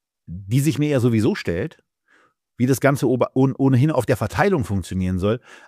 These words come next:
Aber in dem Moment, wo zumindest mal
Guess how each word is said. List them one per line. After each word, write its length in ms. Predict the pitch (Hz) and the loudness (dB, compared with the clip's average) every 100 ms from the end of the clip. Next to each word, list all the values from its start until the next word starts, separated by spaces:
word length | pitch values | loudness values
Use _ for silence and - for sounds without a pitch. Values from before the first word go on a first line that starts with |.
| _ | _
Aber 180 | 117 117 | -2 0
in 220 | 131 113 | 0 2
dem 180 | 151 170 | 4 4
Moment, 640 | 156 135 165 175 - - _ _ _ _ _ _ _ _ _ _ _ _ _ _ _ | 4 2 2 0 -2 -12 _ _ _ _ _ _ _ _ _ _ _ _ _ _ _
wo 580 | 92 107 127 135 120 _ _ _ _ _ _ _ _ _ _ _ | -2 2 4 2 -2 _ _ _ _ _ _ _ _ _ _ _
zumindest 580 | - 123 127 170 165 - | -2 2 4 4 0 0
mal 500 | 143 135 135 135 131 | 0 2 2 0 -6